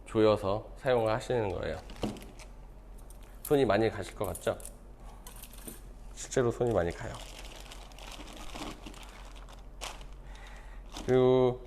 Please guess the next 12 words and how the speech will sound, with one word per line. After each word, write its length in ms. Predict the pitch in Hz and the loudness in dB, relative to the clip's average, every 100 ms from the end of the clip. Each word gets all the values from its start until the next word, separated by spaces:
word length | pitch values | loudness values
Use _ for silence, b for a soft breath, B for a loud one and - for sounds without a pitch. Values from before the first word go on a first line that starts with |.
| - - - - - - - - B B B - - - | -14 -14 -14 -14 -14 -14 -14 -16 B B B -14 -14 -2
이거는 480 | 113 120 131 123 107 | 6 8 8 6 6
이 100 | 113 | 4
모터 720 | 110 123 131 117 120 78 - - - | 4 4 6 8 8 4 -4 -12 -8
출수부에 880 | - 202 202 165 143 131 113 110 101 | -4 2 4 4 4 4 6 8 6
연결하는, 1000 | 87 95 98 101 135 120 110 104 95 78 - - - - - - - - | 6 4 4 4 2 4 4 4 2 -2 -8 -12 -12 -12 -14 -14 -14 -12
출수부라고 1400 | - 147 - 143 139 135 135 131 127 - 123 135 127 123 123 | -6 -6 -2 0 2 2 2 0 -4 -2 0 0 0 -2 -4
할게요, 300 | - 117 117 | -4 -4 -2
그냥. 200 | 104 - - B B B B - - - - - - - | -6 -8 -10 B B B B -14 -14 -14 -12 -12 -12 -10
이렇게 480 | - - 98 110 139 - - - - - - | -10 -8 -6 -6 -6 -10 -12 -12 -12 -12 -10
연결해서 420 | 92 92 95 98 | -6 -4 -4 -6
사용하는 580 | 98 - 120 120 139 139 | -6 -2 0 0 0 -2
거고요. 400 | 110 98 120 127 | -2 0 2 0